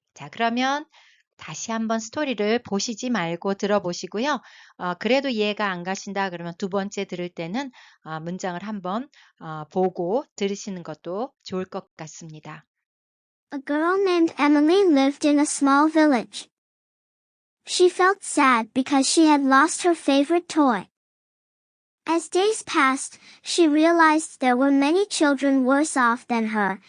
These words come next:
Speaker 2: and she decided to share her other toys with them. She is no longer feeling sad, for her kind heart brought joy to others.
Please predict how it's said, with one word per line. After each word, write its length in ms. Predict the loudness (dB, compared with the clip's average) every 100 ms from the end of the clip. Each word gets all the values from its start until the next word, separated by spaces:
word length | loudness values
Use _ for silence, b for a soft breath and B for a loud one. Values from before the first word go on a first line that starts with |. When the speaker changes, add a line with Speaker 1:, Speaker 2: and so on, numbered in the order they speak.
| b b
Speaker 2:
and 160 | 0 0
she 220 | 2 2
decided 580 | 2 2 2 2 0 0
to 120 | -2
share 360 | 0 0 2 2
her 200 | 0 2
other 280 | 0 2 0
toys 440 | 2 2 2 0
with 200 | -4 -4
them. 320 | -4 -4 -6 _ _ _ _ _ _ _ _ _ _ _ _
She 280 | 0 4 4
is 140 | 4
no 280 | 4 4 4
longer 420 | 6 6 6 4
feeling 460 | 2 2 4 4 2
sad, 460 | 0 2 2 0 -8
for 220 | -2 2
her 140 | 2 2
kind 380 | 2 2 2 0
heart 380 | 0 2 2 0
brought 320 | 0 2 2 0
joy 340 | 2 4 2
to 180 | 4 4
others. 580 | 4 2 -4 -8 -16